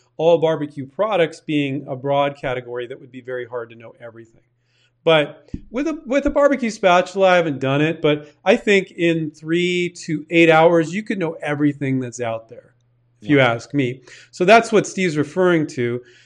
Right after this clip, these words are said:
Speaker 1: Um, my microcategory has hundreds of thousands of products he write,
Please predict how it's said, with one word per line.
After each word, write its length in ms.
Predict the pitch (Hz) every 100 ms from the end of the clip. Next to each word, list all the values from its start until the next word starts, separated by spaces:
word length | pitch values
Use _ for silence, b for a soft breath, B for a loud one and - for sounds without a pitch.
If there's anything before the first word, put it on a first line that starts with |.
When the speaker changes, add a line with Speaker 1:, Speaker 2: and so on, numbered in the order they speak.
| b -
Speaker 1:
Um, 480 | 151 147 147 170 -
my 220 | 151 170
microcategory 840 | 175 170 185 180 - 170 151 151 147
has 160 | 135
hundreds 500 | - - 214 247 254
of 120 | 220 175
thousands 460 | 165 165 160 147
of 100 | 143
products 420 | 156 147 139 139
he 100 | -
write, 340 | 117 107 104